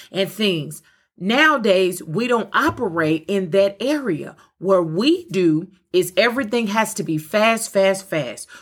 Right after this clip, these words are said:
We're eating a lot of fast food. We are taking, ingesting more medications than they used to back in the day. And yes, to be honest,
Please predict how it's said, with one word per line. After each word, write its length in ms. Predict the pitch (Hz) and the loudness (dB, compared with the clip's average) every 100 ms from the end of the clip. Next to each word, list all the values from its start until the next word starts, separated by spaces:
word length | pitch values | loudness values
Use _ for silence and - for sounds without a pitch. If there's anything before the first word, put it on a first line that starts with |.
| - | -2
We're 140 | 196 | 0
eating 200 | 226 208 | 2 0
a 80 | 175 | 0
lot 220 | 160 143 | 2 2
of 60 | 143 | 0
fast 400 | - 131 127 - | -6 -8 -8 -8
food. 600 | - 277 269 262 262 247 - - - | -2 0 2 0 -2 -6 -10 -20 -4
We 280 | 180 208 | 0 2
are 260 | - 151 151 | 2 2 2
taking, 640 | 151 226 220 220 190 170 - | 0 0 0 0 -4 -4 -4
ingesting 760 | 180 147 147 196 208 - 208 | -2 0 2 2 0 -4 -2
more 400 | 196 175 190 202 | -2 2 2 2
medications 1300 | 190 175 185 139 - - 208 233 - 240 240 240 226 - - | 0 0 0 -2 -6 -6 -4 -4 -6 -4 -4 -4 -8 -12 -8
than 200 | 190 208 | -2 0
they 120 | 208 214 | 0 0
used 360 | 196 226 214 | -2 -6 -4
to 120 | 262 202 | -6 -2
back 260 | 226 226 | -2 -2
in 60 | 220 | -4
the 80 | 208 | -2
day. 300 | 214 220 - | 0 0 -2
And 180 | 202 | -4
yes, 480 | 196 440 392 135 - _ - - | 0 0 0 -4 -8 _ -20 -6
to 120 | 262 | -2
be 240 | 233 302 302 | 2 2 2
honest, 460 | 311 185 151 - | 0 -2 -6 -16